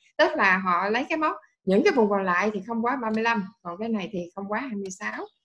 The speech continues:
Có thể là xê xích nhau một vài, à, centimet,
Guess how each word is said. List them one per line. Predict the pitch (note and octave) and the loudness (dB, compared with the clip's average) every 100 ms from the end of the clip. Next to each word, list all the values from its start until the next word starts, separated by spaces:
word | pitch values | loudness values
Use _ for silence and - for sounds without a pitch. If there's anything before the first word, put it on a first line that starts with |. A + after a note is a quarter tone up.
| _ _ - | _ _ 2
Có | A#4 | 2
thể | E4 | 4
là | E4 G#3+ | 2 2
xê | D4+ | 0
xích | D4 A4 | 0 0
nhau | F#4 C#4+ | 0 0
một | A#3 F#3 - | 0 -2 -4
vài, | G#3+ G3 F#3 F3+ F3+ | -4 -4 -4 -8 -8
à, | F3+ F3+ F3+ | -10 -10 -8
centimet, | B3 C4 B3 B3 A#3+ A#3+ A#3+ D4+ | -6 -2 0 0 0 -2 -2 -2